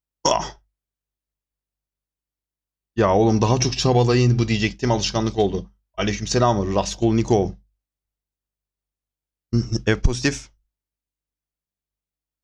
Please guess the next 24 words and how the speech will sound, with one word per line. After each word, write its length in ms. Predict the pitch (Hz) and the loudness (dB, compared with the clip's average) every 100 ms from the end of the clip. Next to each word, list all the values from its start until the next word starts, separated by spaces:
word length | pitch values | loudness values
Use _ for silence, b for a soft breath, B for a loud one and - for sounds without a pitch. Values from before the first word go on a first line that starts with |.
| 110 - | -8 -4
Ha, 140 | - 117 | -2 0
olmaz 280 | 143 117 98 | 2 2 0
bir 60 | |
şey, 160 | - 131 | 0 2
olmaz 260 | 127 104 | 2 2
bir 60 | 90 | 0
şey. 260 | 123 123 - _ _ _ _ _ - | -2 -2 -8 _ _ _ _ _ -4
Talimatlar, 880 | 131 120 113 107 107 110 127 131 - 110 | 0 2 2 0 2 2 2 -2 -2 0
tempoyu 380 | 120 113 117 107 | 2 0 2 2
arttır, 360 | 104 - 110 107 | 2 -2 -4 0
bunu 140 | 110 | 2
arttır, 320 | 107 101 - | 2 0 -2
hoppa 280 | 123 123 107 | -2 0 -2
hoppa. 600 | 101 - - 117 131 - _ _ - | -2 -2 0 0 -2 -10 _ _ -8
Çık, 160 | - - | -6 -6
çık, 160 | - | -6
çık, 120 | - | -4
çık. 300 | - 175 175 _ _ _ _ _ _ _ | -2 -2 -4 _ _ _ _ _ _ _
Yapıştır. 720 | 127 123 117 - 131 147 - - - 113 | -4 -2 -2 0 0 0 -2 -8 -8 -6
Topu 200 | 120 131 | -2 0
elden 300 | 123 120 120 | 2 2 0
çıkar, 420 | - - 107 101 | 0 0 0 0
presi 360 | 117 120 - 120 | 0 0 0 2
bas. 400 | 127 147 - | 2 0 -4